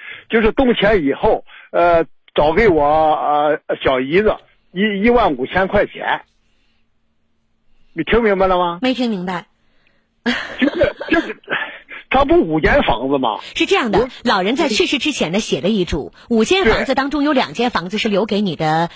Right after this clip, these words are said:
Speaker 2: 妻子的，对吧？
Speaker 1: 哎，对，对，对。
Speaker 2: 然后您刚才说的动迁之后要怎么处理？
Speaker 1: 我老丈人说叫我们给他一，一千五，一万五千块钱，给，给我小姨子一万五千块钱。
Speaker 2: 嗯。
Speaker 1: 那三间房子不该他事，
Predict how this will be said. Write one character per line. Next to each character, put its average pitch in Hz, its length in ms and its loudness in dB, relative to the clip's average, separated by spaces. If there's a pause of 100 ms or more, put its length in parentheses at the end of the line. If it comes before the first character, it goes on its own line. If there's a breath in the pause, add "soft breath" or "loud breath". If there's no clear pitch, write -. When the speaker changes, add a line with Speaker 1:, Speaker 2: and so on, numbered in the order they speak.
(120)
Speaker 2:
妻 - 260 -2
子 - 200 -6
的， 143 260 -8
对 254 160 2
吧？ 180 140 0
Speaker 1:
哎， 165 200 2
对， 170 140 2
对， 202 220 0
对。 - 120 0
Speaker 2:
然 - 80 0
后 370 60 0
您 311 200 0
刚 359 140 -2
才 330 80 -2
说 320 140 -2
的 311 80 2
动 349 180 -2
迁 339 160 -2
之 370 140 0
后 370 180 0
要 269 140 0
怎 - 140 -6
么 165 80 -4
处 180 180 -6
理？ 170 260 -4 (560 soft breath)
Speaker 1:
我 269 160 6
老 160 240 4
丈 220 260 2
人 147 280 2
说 185 320 2 (140)
叫 247 120 4
我 156 140 2
们 185 180 0
给 127 160 -2
他 160 160 0
一， 170 60 -2
一 175 640 -4
千 175 200 0
五， 156 200 0
一 180 120 2
万 208 260 2
五 127 100 -4
千 165 180 -4
块 170 200 0
钱， - 160 -16 (260)
给， 160 260 2
给 185 140 2
我 214 160 2
小 113 220 -2
姨 135 160 0
子 156 240 -2
一 135 120 -2
万 147 220 2
五 110 120 -8
千 123 200 -6
块 117 160 -4
钱。 - 240 -6 (100)
Speaker 2:
嗯。 247 180 0
Speaker 1:
那 208 260 2
三 196 240 2
间 190 200 4
房 131 220 -2
子 160 80 0
不 175 140 -2
该 170 180 2
他 151 180 -2
事， 175 240 -2